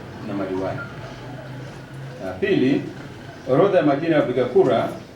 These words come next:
walioandikishwa na Tume Huru ya Taifa ya Uchaguzi. Na tatu, orodha ya wapiga kura walioruhusiwa kupiga kura, ah,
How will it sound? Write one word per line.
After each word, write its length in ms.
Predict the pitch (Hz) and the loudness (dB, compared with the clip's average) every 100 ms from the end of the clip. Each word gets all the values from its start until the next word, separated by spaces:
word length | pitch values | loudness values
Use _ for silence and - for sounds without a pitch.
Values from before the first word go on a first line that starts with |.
| - | -10
walioandikishwa 840 | 120 127 123 - 208 - 139 120 - - 127 | 0 2 2 0 -2 2 2 2 0 -6 -6
na 80 | |
Tume 280 | 123 151 139 | -6 0 0
Huru 440 | 127 135 127 127 - - - - - | 2 0 0 -2 -4 -14 -16 -16 -12
ya 60 | - | -6
Taifa 220 | 123 123 | -4 -4
ya 60 | 110 | -4
Uchaguzi. 460 | 107 143 135 - 113 - - - - - - - 120 | -2 2 2 0 -6 -10 -14 -14 -14 -14 -12 -4 -2
Na 60 | 110 110 - - - - - - - - - - - - | 0 -2 -6 -12 -14 -16 -16 -16 -16 -16 -16 -16 -14 4
tatu, 500 | 165 139 110 120 190 - - - - - - - - 190 - - - - - - - - - - 127 | 4 4 2 0 0 -2 -8 -12 -12 -12 -14 -12 -10 -10 -10 -12 -16 -16 -16 -16 -16 -16 -18 -4 2
orodha 240 | 147 165 | 4 4
ya 40 | 147 | 4
wapiga 260 | 135 131 | 2 2
kura 400 | 123 202 196 196 196 - | 4 4 4 4 0 -4
walioruhusiwa 880 | 120 127 123 127 - - 180 - - - - - - - | 0 2 2 2 0 2 4 4 2 0 -10 -14 -14 -12
kupiga 300 | - 131 127 | -6 -2 0
kura, 440 | - 135 117 113 113 - - - - - - - - - 98 | 0 0 2 2 -2 -8 -10 -10 -12 -14 -14 -14 -14 -6 -4
ah, 220 | 104 | -2